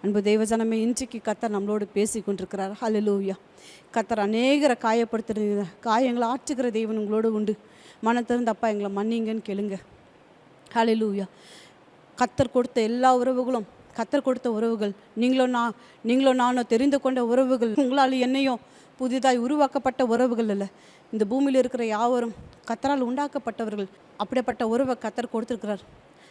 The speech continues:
தேவனுக்கு விரோதமாய் ஒரு வார்த்தையும் பேசாதபடிக்கு பேசுகிற வார்த்தையில ரொம்ப எச்சரிக்கையா இருக்கணும்னு கர்த்தர் இன்றைக்கு நம்மளோடு பேசி கொண்டிருக்கிறார். ஹல்லேலூயா, ஹல்லேலூயா. கிறிஸ்துவை வெளிப்படுத்துகிறவர்களாய், கிறிஸ்துவின் குணாதிசயத்தை வெளிப்படுத்துகிறவர்களாய் நான் இருக்கும்படி நான்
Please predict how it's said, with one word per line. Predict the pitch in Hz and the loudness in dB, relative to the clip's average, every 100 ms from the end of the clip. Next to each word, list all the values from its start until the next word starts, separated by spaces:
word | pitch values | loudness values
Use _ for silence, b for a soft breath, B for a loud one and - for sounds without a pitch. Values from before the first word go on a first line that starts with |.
| B | B
தேவனுக்கு | 208 240 254 247 269 | 2 4 2 -2 0
விரோதமாய் | 247 247 247 208 | 0 2 0 0
ஒரு | 202 262 | 0 0
வார்த்தையும் | 240 247 - 254 | 2 0 -2 -4
பேசாதபடிக்கு | 233 240 262 262 254 240 240 247 - - B - | -2 -2 0 0 0 0 -2 -4 -6 -14 B -2
பேசுகிற | 208 220 220 240 | 2 2 2 0
வார்த்தையில | 208 208 247 254 220 | 0 -2 -2 -2 -2
ரொம்ப | 247 294 247 | 0 2 2
எச்சரிக்கையா | - 277 269 269 | 4 2 2 0
இருக்கணும்னு | 262 247 247 240 233 202 - - - | 0 0 -2 -2 -4 -8 -12 -18 -6
கர்த்தர் | 208 - 220 196 | -4 -2 -2 -2
இன்றைக்கு | 208 214 214 202 | -4 -4 -2 -2
நம்மளோடு | 202 214 | 0 -2
பேசி | 196 196 196 | -2 -4 -4
கொண்டிருக்கிறார். | 185 190 185 202 185 | -6 -6 -6 -8 -4
ஹல்லேலூயா, | 220 220 208 202 185 175 - B B B | -2 0 0 0 0 -2 -6 B B B
ஹல்லேலூயா. | 226 220 202 185 180 B B B | 4 4 2 -2 -4 B B B
கிறிஸ்துவை | - 349 - - 330 302 262 | 4 4 4 0 0 4 4
வெளிப்படுத்துகிறவர்களாய், | 220 233 240 214 - 208 196 185 185 180 | 4 0 0 -4 -4 -4 -4 -4 -6 -4
கிறிஸ்துவின் | - 381 - 311 277 220 | 0 0 2 0 0 0
குணாதிசயத்தை | 214 254 330 415 392 359 339 294 | -2 0 2 4 2 0 0 0
வெளிப்படுத்துகிறவர்களாய் | 254 262 247 233 233 226 214 | -2 -2 -6 -4 -4 -2 -2
நான் | 202 190 | -2 -2
இருக்கும்படி | 208 - 285 262 262 - B B B | -2 -2 0 0 -2 -6 B B B
நான் | 180 180 | -8 -8